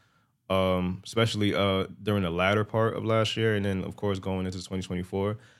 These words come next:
And the answer to that is just pouring into the people that pour into me,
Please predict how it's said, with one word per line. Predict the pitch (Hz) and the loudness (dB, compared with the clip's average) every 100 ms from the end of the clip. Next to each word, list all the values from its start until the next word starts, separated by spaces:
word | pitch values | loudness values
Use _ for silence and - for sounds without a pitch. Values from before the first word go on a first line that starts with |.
| _ _ | _ _
And | 101 101 92 | 0 2 2
the | - | 0
answer | 110 107 | 0 0
to | 92 98 | -2 0
that | 95 90 | 0 0
is | 92 98 95 90 - | 0 2 2 0 -2
just | - 98 90 - _ _ _ _ | -2 -2 -2 -6 _ _ _ _
pouring | - 120 117 107 | 6 8 8 6
into | 104 101 104 | 4 2 2
the | 95 | 0
people | - 104 101 95 | 0 0 0 0
that | 87 - | 0 -2
pour | - 101 | 0 0
into | 98 92 87 | 0 -2 0
me, | 90 101 | 2 2